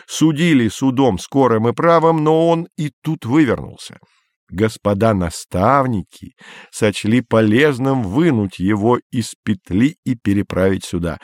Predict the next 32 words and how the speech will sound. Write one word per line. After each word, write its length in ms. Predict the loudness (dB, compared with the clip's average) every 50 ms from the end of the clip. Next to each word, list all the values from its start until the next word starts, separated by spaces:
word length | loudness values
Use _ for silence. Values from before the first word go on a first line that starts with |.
| -18 -20 -10 -4
для 320 | -2 0 2 2 2 2
букета. 640 | 0 -2 -6 -8 -10 -14 -14 -14 -18 -20 -20 _ _ _ _ _ _ _ _ _ _ _ _ _ _ _ _
Здесь 380 | -8 -2 2 2 2 2 2 0
он 100 | -2 -2
живёт 320 | 0 0 0 0 0 0
в 100 | -2 -6
сумасшедшем 640 | -6 -2 0 0 0 0 0 -2 -2 -2 -2 -2 0 0
доме, 360 | 2 2 4 4 2 2 0
изображает 640 | 0 -2 -2 -2 -2 -2 -2 0 0 0 0 -2 _
психа, 520 | -10 -4 -2 0 0 0 0 -2 -2 -4 -6 -14 -20 -12 _
а 140 | -4 -4 -4
сам 340 | -2 0 0 0 0 0
продолжает 800 | -2 -4 -4 -2 0 0 0 0 0 2 2 4 2 2 -2 -4 _ -20 -20 -20 -8 -2
активно 720 | -2 -2 -2 -2 -8 -2 0 0 0 2 2 2 2 2
работать 480 | 2 2 0 0 0 0 0 -2 -4 -6 _
по 100 | -6 -6
своей 480 | -6 -2 -2 0 2 4 4 4 6
любимой 640 | 4 4 4 4 2 0 0 0 2 2 0 -2 -4
специальности. 1000 | -6 -6 -6 -6 -6 -6 -6 -8 -6 -6 -6 -6 -8 -12 -14 -16 -18 -18 -20 -20 -20 -20 -20 -20 _ _ _ _ _
Ты 120 | -4 -2 0
думаешь, 400 | 2 2 2 2 0 -2 -2 -2
он 140 | -2 -2 -2
случайно 680 | -4 -4 -4 -4 -2 -2 0 2 2 2 2 0 -2
оказался 540 | -2 -2 -2 -2 0 0 -2 -2 -2 -4 -6
здесь 280 | -2 0 -2 -2 0 -2
на 80 | -6
скамеечке, 640 | -4 -2 0 0 2 2 0 0 -2 -4 -6 -8 -6
как 220 | -4 -4 -4 -2 -2
раз 220 | -2 -2 -2 -2
рядом 300 | 0 0 0 0 0 -4
с 80 | -4 -2
тобой? 300 | -2 -2 0 -2 -4